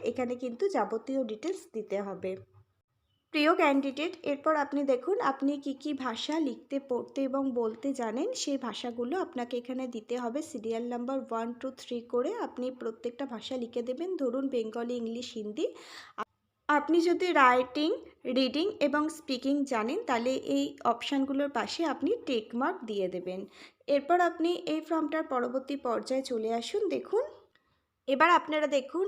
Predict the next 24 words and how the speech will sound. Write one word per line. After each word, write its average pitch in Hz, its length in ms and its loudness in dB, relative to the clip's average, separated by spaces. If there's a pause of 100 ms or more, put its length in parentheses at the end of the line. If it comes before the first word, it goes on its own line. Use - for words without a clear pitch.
(160)
এই 311 140 -2
ফর্মটির 277 440 0
সাথে 285 180 -2 (120)
কিছু 277 160 -6 (120)
ডকুমেন্ট 262 460 0 (120)
আপনাদের 262 360 0 (100)
জেরক্স 233 400 0
করে 269 140 0 (100)
সেলফ 311 200 -6
অ্যাটাস্টেজ 247 480 -6 (120)
করে 226 260 -2
অ্যাটাচ 202 280 -6 (100)
করতে 233 340 -8
হবে। 190 260 0 (460)
আপনারা 311 300 -4 (100)
দেখুন 349 260 -6 (200)
এখানে 285 320 -4 (140)
বয়সের 220 420 0
প্রমাণপত্র 277 540 -4 (100)
হিসাবে 285 260 -6 (140)
আপনাদের 247 500 -6
যে 269 60 -6 (100)
মাধ্যমিকের 240 500 -4
অ্যাডমিট 233 300 -6